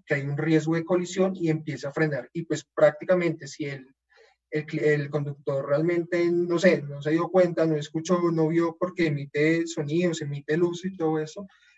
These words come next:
él empieza a hacer un frenado parcial del vehículo, pues, para que no tenga, digamos, este riesgo de colisión.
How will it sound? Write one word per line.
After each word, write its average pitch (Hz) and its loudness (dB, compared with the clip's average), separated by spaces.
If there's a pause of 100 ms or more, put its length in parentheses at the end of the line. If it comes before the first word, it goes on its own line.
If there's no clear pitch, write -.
él 165 2
empieza 165 4
a - 4
hacer 170 0
un 170 -2
frenado 170 0
parcial 160 0
del 147 -6
vehículo, 147 -2
pues, 147 -6
para 131 4
que 139 -8
no 127 -10
tenga, 143 -4 (400)
digamos, 143 -2
este 151 0
riesgo 147 0
de 151 0
colisión. 139 -4